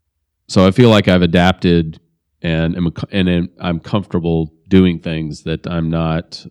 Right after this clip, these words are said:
that I don't do every day. But not all, but that isn't the way that it goes with most surgeons, I think. But I think as you go down range and you do a couple of things, you're like, "Wow, I've never done that before." You get a little more comfortable with it, right?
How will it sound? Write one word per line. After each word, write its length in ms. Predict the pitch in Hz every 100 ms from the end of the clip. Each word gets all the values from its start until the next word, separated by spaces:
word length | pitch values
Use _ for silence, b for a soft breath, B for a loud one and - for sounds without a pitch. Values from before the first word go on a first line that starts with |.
| -
that 120 | 85
I 80 | 82
don't 240 | 85 82
do 160 | 87 80
every 220 | 71 -
day. 140 | - _ _ _ _ _ _
But 140 | 104 104
not 180 | 120 117
all, 200 | 110 113
but 120 | 107
that 180 | 117 117
isn't 220 | 104 90
the 80 | 90
way 420 | 90 85 82 - -
that 180 | 98 87
it 100 | 80
goes 360 | 90 85 78
with 240 | 90 85 _
most 440 | - 87 85 82 -
surgeons, 500 | 85 82 80 76 -
I 100 | -
think. 340 | - - - _ _ _
But 100 | -
I 40 | 95
think 160 | 95
as 140 | 92 90
you 80 | 90
go 140 | 95
down 280 | 92 85 82
range 420 | 104 107 92 82
and 100 | 82
you 100 | 82
do 500 | 82 90 90 85 82 _ _ -
a 100 | 82
couple 280 | 107 101 85
of 80 |
things, 360 | - 90 90 82
you're 80 | 85
like, 120 | 82
"Wow, 260 | 85 85 87
I've 160 | 85
never 220 | 87 85
done 180 | 82 80
that 160 | 90 -
before." 520 | 90 - 80 80 78 _ _ _ _
You 140 | - 117
get 140 | 127
a 20 |
little 160 | 120 104
more 160 | 98
comfortable 540 | 87 - 90 87 80 78
with 200 | 85 -
it, 120 | -
right? 320 | 92 87 90